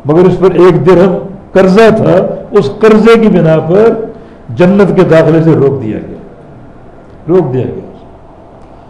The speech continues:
اب وہ قرضہ ادا کرے تو اس کا راستہ کھلے۔ اس وقت نبی علیہ السلام موجود تھے، آپ کو بذریعہ وحی آگاہ کر دیا جاتا تھا،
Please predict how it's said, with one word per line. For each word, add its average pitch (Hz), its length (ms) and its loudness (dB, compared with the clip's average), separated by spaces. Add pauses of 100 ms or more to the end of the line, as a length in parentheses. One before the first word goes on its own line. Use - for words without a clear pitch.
(580)
اب 131 80 -8
وہ 135 180 -6
قرضہ 160 260 2
ادا 170 420 2
کرے 202 200 4 (100)
تو 175 100 -2 (100)
اس - 160 -12
کا 139 140 0
راستہ 131 300 0 (100)
کھلے۔ 139 160 -4 (4000)
اس - 120 -14
وقت 156 140 -8
نبی 139 220 -2
علیہ 170 100 4
السلام 185 360 2
موجود 208 400 2
تھے، 220 100 2 (1900)
آپ 185 440 2
کو 226 140 2
بذریعہ 208 480 4
وحی 240 280 4
آگاہ 220 520 4
کر 220 120 4
دیا 214 240 2
جاتا 202 380 4
تھا، - 380 -2